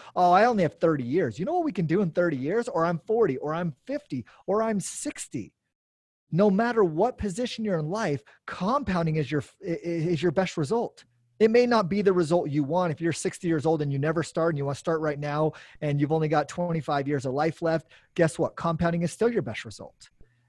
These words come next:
And, and so the, the mathematics side's obviously a lot of times it's deer in the headlights. People are like, "What are you talking about? Y equals A one plus R to the X, you know, security, growth, leverage, et cetera" But I'm just like,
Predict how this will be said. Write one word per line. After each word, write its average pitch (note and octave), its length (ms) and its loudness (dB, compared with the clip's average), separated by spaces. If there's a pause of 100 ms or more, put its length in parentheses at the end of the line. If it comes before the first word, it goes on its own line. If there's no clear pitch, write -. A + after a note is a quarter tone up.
And, D3 400 -2
and D3+ 240 -2
so D3+ 280 4
the, D3 240 2 (180)
the D#3 80 2
mathematics E3+ 680 2
side's D3+ 280 2
obviously C#3+ 280 0
a - 40 -2
lot C#3+ 180 2
of - 60 -14
times C3 360 -4
it's B2 180 -8
deer C#3+ 240 -2
in C3 60 -4
the A#2+ 80 -4
headlights. B2 420 -4
People C3+ 220 -8
are A2+ 40 -6
like, A2 120 -12
"What C3+ 240 -6
are D3 60 -10
you C3 120 -6
talking E3 400 -4
about? A2+ 160 -4 (320)
Y C3 240 2
equals D3+ 240 2
A D3 100 6
one D3 140 2
plus D3 240 0
R C#3+ 140 6
to B2+ 40 0
the B2+ 140 0
X, C#3 320 -2 (260)
you C#3 80 -4
know, C#3 80 2
security, D3+ 680 2
growth, C#3+ 540 4
leverage, C3 640 0 (140)
et C#3 120 -4
cetera" D3+ 380 2
But C#3 180 -2
I'm C#3 120 -2
just C3+ 220 -6
like, C3 220 -2